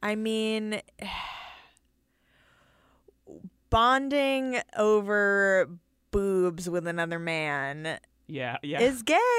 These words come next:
Speaker 1: I mean,
Speaker 2: <laughs>
Speaker 1: sorry,
Speaker 2: No, no,
Speaker 1: like,
Speaker 2: no, no,
Speaker 1: you're,
Speaker 2: yeah.
Speaker 1: it's, I mean,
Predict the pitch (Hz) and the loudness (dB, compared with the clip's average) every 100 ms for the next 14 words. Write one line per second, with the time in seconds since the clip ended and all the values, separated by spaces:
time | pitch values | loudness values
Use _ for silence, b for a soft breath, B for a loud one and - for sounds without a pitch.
0 | 403 226 285 330 311 - 392 415 427 392 | 4 2 2 0 0 6 8 8 6 6
1 | 392 302 302 233 226 226 269 214 208 170 | 6 6 6 4 2 4 6 6 6 4
2 | - B B B B 277 294 294 | 0 B B B B 0 0 0